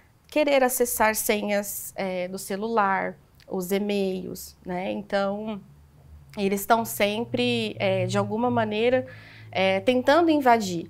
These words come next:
E a gente fala que dentro de um, de um, de um relacionamento é natural que se preserve a privacidade, né, de cada um.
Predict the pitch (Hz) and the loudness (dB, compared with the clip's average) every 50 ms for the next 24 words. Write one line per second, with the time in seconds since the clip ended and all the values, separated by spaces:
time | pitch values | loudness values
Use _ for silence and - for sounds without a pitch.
0 | - - - 202 208 226 277 320 - - 415 - - - 226 208 214 247 311 415 | -14 -8 -2 0 2 2 2 0 6 6 8 8 8 4 0 0 2 2 2 2
1 | 415 - 370 330 247 240 254 254 247 233 233 214 208 208 208 208 202 202 202 196 | 0 0 -2 0 0 -2 -4 -4 -4 -6 -8 -8 -8 -8 -6 -6 -6 -8 -8 -8
2 | 190 190 190 196 196 214 214 220 208 202 - - 196 190 175 180 185 190 220 269 | -10 -10 -8 -6 -4 -2 0 -2 -2 -2 0 -2 -2 0 0 -2 -2 -4 -2 -2
3 | 339 392 - - 214 - - 220 226 226 233 - - - 508 466 339 277 254 262 | -2 -4 -2 -4 -4 -4 -4 -4 -4 -4 -6 -6 -6 0 2 4 4 4 4 0
4 | - - 220 214 208 214 - - - - - - - _ - - 240 - 240 240 | -4 -6 -6 -6 -6 -8 -10 -14 -20 -20 -20 -20 -18 _ -8 -8 0 6 6 6
5 | 233 208 202 208 190 190 196 196 190 196 - 226 233 233 226 226 - - 196 190 | 6 6 6 6 6 6 4 2 0 -2 -2 2 4 4 4 4 2 -4 0 2
6 | 180 170 196 262 330 277 220 202 190 185 190 196 190 190 - - - 196 190 196 | 4 4 6 4 4 2 -2 -4 -4 -4 -4 -4 -4 -6 -10 -4 -4 -4 0 2
7 | 196 185 170 160 160 160 | 0 0 0 -2 -4 -10